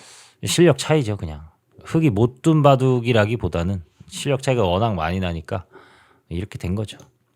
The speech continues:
아무튼 이 바둑에서 여러분들이 배우셔야 되는 거는 이제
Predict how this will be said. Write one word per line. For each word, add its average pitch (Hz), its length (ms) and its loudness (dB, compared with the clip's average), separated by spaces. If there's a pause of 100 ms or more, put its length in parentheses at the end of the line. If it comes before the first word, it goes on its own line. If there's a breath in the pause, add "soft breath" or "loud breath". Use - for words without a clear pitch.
(2000 soft breath)
아무튼 - 260 -8
이 127 100 0
바둑에서 147 560 8
여러분들이 120 400 2
배우셔야 110 420 2
되는 101 220 0
거는 139 200 -2
이제 92 240 -2